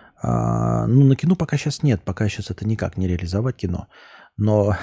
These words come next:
<laughs> в целом, придерживайте монетки, когда мы переедем, я думаю, что там будет, э, легче, посвободнее с этим, и можно будет устраивать киносмотры легко и просто.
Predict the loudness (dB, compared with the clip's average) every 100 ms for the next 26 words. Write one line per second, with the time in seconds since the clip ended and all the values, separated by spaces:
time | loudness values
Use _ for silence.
0 | -6 -14 -20 _ -10 2 4 4 0 0
1 | 2 2 0 -2 -2 0 0 0 -2 -8
2 | -8 -4 -2 -2 -4 -8 -20 -20 -8 -2
3 | 2 2 2 0 -2 -2 -2 -4 -6 -8
4 | -2 0 0 -2 -2 -4 -8 -6 -6 -4
5 | -2 -2 -4 -10 -6 -4 -2 -2 -4 -8
6 | -8 -6 -4 -2 -4 -6 -6 -6 -8 -6
7 | -6 -8 -10 -6 -6 -4 -6 -6 -8 -10
8 | -8 -10 -8 -10 -12 -14